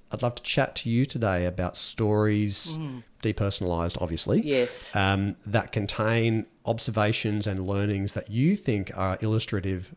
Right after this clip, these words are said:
Speaker 1: for founders. So today's gonna be less about probably strategy and more
Speaker 2: Sure.
Speaker 1: about the individuals running the organizations. Um, 'cause I always think founders, especially, you know, founders usually only,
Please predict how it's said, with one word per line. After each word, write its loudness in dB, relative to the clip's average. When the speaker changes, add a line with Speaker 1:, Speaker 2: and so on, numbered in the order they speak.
Speaker 1:
for -6
founders. 4
So 0
today's 4
gonna 4
be 4
less 2
about 2
probably 0
strategy 2
and 0
more 6
Speaker 2:
Sure. 6
Speaker 1:
about 0
the 0
individuals 2
running -2
the -2
organizations. -6
Um, 0
'cause 0
I 6
always 4
think 0
founders, 4
especially, 2
you 4
know, 4
founders 4
usually 2
only, 0